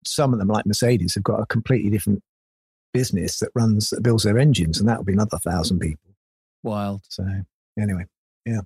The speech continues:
Speaker 2: How, um, obviously now with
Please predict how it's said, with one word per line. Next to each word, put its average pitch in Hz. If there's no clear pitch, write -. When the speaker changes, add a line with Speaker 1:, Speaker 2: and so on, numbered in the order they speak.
Speaker 2:
How, 226
um, 147
obviously 117
now 120
with 98